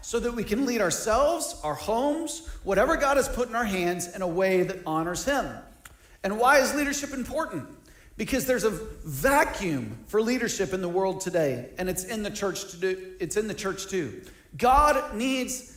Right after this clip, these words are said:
leaders. He calls people. He needs us to say yes to him and follow him with all of our hearts, right? For whatever reason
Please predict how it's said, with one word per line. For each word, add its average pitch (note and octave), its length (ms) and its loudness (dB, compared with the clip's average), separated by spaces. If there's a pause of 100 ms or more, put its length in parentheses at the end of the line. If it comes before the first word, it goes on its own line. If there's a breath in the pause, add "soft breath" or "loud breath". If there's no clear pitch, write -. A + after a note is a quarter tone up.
(140)
leaders. A3+ 840 -2 (120)
He A#3+ 200 -4
calls C4+ 840 2
people. G#3+ 600 0 (120 loud breath)
He B3 180 -4
needs C#4+ 440 0
us A3 300 4
to G#3+ 120 -6
say A3+ 200 0
yes F#3 520 2
to E4+ 100 0
him F3+ 460 -2 (460 soft breath)
and G#3 140 -4
follow C4 400 4
him G#3+ 180 0
with G3+ 160 -4
all F#3 180 2
of F#3+ 100 2
our G3+ 80 4
hearts, - 680 -4 (160 soft breath)
right? C#4 300 2 (680 loud breath)
For G#3 140 2
whatever C#4 560 4
reason E4 420 2